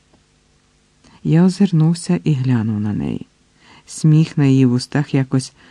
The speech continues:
раптово погас. Чи мені геть усе на світі вважається не таким, як є насправді? Сам не знаю чому, я повернувся до столу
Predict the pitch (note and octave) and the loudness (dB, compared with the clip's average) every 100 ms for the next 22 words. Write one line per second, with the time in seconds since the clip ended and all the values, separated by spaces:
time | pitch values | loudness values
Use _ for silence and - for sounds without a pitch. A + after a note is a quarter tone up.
0 | _ C3+ C#3 C3 - C#3 C#3 C#3 C3 B2+ | _ -2 -2 -2 -2 0 0 -2 -2 -6
1 | A#2 A2+ A2+ - _ _ _ _ _ _ | -4 -6 -6 -14 _ _ _ _ _ _
2 | _ _ _ _ - - - F#3 F#3 G3 | _ _ _ _ -20 -20 -4 2 6 6
3 | G3 F3 B3 B3 A3+ - G#3 G3 F#3+ - | 6 4 2 0 -8 -2 0 2 0 0
4 | D#3+ E3 E3+ D#3 D3 C#3 C#3 C#3+ D3 D3 | 0 0 0 -2 0 -2 0 0 0 -2
5 | - C#3+ C#3+ - C3 - C#3 C#3+ D#3 C#3 | -2 -2 -2 -4 -8 -4 -2 -2 -4 -4
6 | A#2+ - B2+ B2+ B2+ - - A2+ G2 - | -6 -2 -2 -2 -4 -6 -6 -6 -6 -12
7 | - _ _ _ _ _ _ - - - | -20 _ _ _ _ _ _ -20 -20 -18
8 | - D3+ D3 C3+ C3+ B2+ C3+ C3 B2+ B2+ | -6 0 2 2 0 0 0 0 -2 0
9 | C3 E3+ F#3+ _ - - _ D#3 D#3+ - | 2 2 0 _ -20 -20 _ 0 0 2
10 | D3+ C#3+ C#3 C#3 B2+ - A#2 A2+ - - | 0 2 2 2 0 -2 -6 -6 -8 -2
11 | G#3 G#3+ G#3 | 2 4 2